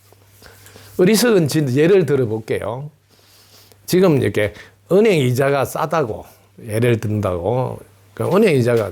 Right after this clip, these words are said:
너무 싸. 삼 프로 밖에 안 돼. 그럼 내가 십 프로 이자 줄게 하면 어-, 돈을 어디다 맡길까요? 십 프로 이자 주는데 맡기잖아요. 이게 탐욕이잖아.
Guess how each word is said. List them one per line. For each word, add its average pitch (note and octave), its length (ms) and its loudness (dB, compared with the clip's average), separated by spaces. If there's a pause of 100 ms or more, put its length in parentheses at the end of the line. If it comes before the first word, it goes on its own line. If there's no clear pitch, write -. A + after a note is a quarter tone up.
(540)
너무 B2+ 240 0
싸. F3+ 340 -6 (300)
삼 - 240 -6
프로 D3 240 -2
밖에 B2+ 260 -2
안 G2 160 -6
돼. - 160 -10 (840)
그럼 D3+ 380 -2
내가 D#3 260 2
십 - 400 -4
프로 C#4+ 240 0
이자 C3+ 280 2
줄게 C#3+ 360 -4 (100)
하면 C#3 260 -6
어-, F#2+ 200 -10
돈을 E3 280 2
어디다 C#3 420 2
맡길까요? D#3+ 600 -6 (1120)
십 - 240 -2
프로 D#4+ 200 2
이자 E3+ 220 4
주는데 F3 280 2
맡기잖아요. A2+ 800 -6 (1500)
이게 D4+ 220 2
탐욕이잖아. B2 840 -2